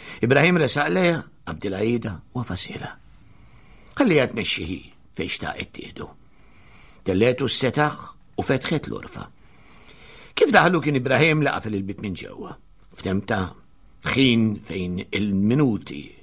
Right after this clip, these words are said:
deru sekondi, il-barrani wettaq dak li xtaqet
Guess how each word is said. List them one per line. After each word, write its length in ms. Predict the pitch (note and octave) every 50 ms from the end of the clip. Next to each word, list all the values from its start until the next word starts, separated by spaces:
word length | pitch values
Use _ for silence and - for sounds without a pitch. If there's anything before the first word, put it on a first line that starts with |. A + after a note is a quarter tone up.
| - -
deru 320 | - F2 - D2+ - G2 G#2
sekondi, 560 | - - D3+ - - A#2 A2+ A#2 B2+ C3 C3+ A#2+ - - - - - -
il-barrani 440 | - - G3+ D#3 C#3 C#3 C#3 C3 A#2+
wettaq 380 | B2 A#2 A2+ - - B2+ A2 G#2
dak 140 | G#2+ G#2 -
li 80 | G#2+ G2
xtaqet 540 | - - E2+ D#2 - - - - - - -